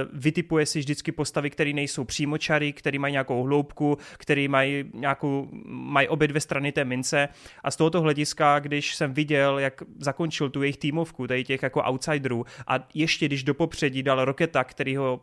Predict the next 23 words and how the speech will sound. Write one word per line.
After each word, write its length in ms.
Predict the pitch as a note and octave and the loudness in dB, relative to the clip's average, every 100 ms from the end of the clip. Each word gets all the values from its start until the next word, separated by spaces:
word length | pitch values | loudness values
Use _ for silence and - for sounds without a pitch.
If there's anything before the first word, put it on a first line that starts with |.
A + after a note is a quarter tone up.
| - | -8
jsem 160 | - | -6
vždycky 340 | B2+ C3+ D3 D3+ | -2 -2 -2 -4
měl 140 | C3+ | -4
strašně 400 | C3 C#3 C3 D#3 | -2 -4 -2 0
rád, 240 | C3 B2+ C3 | 2 0 -2
protože 540 | C#3 - B2+ C3 B2+ - - - | -8 -4 0 0 0 -2 -20 -4
je 140 | B2+ | -2
to 100 | C3 | 0
svým 200 | D3+ C#3 | -2 -2
způsobem 760 | B2+ - B2 B2+ B2+ B2+ A#2+ A#2 - _ _ _ _ | -6 -6 -6 -2 0 0 -2 -6 -12 _ _ _ _
ta 100 | C3+ | 2
hlavní 600 | B2 C#3 C3 C3+ C3 C3 | 4 4 2 0 0 2
a 80 | B2 | 2
nejtragičtější 840 | B2 C3 C#3 C3 C3 - C#3 - | 2 0 2 -2 -2 -4 -4 -2
postava, 420 | C#3+ C3+ - C#3+ B2 | -2 -2 0 0 0
protože 480 | B2 - B2+ B2+ - - - | -2 -4 0 0 -2 -12 -8
napříč 380 | - B2+ - - | -2 -2 -2 -2
těmi 180 | C#3 C3 | 0 0
díly 280 | B2+ C3 C3 | 2 2 2
ti 100 | C#3+ | 0
to 60 | |
tam 140 | C#3 B2+ | 0 0
pořád 340 | D3 D3+ C3+ | 0 2 0